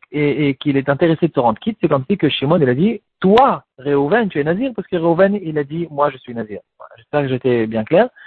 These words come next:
mais c'est ça la svara que le Tlach, il est intéressé de ramener. En fait, ici, cette, euh, ce chidouche du Tlach, on peut le faire dépendre à une question de base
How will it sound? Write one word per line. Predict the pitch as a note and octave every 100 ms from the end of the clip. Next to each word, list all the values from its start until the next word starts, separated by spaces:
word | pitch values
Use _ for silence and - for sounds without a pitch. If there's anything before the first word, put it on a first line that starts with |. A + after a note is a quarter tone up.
| - _
mais | D#3
c'est | E3 D#3+
ça |
la | A#3
svara | F#3 D#3+ D#3+ G#3+
que | -
le | E3 D3
Tlach, | E3+ F#3 G#3+
il | F3+ D3
est | D3+
intéressé | D#3+ D3+ C#3 - F3 G#3+ _ _ _ -
de | C#3+ E3 D#3+
ramener. | C#3+ C#3+ B2+ G2 _ _ _ _ _ _ _ _ _ _ _ _ _ - _ -
En | E3
fait, | F3 A#3 A3+
ici, | F#3 - A3 G#3
cette, | E3+ D#3+
euh, | C#3+ C3 -
ce |
chidouche | C#3 E3 A3
du | D#3+
Tlach, | B2 B2 B2+ G3 - _ _ _ _ _ _ _
on | D#3
peut | D3 G#3+
le | F3+
faire | F#3+ E3+
dépendre | D#3 F3+ G3+
à |
une | D3+ C#3
question | C#3+ - G#3+
de | D#3
base | C3 D#3 B2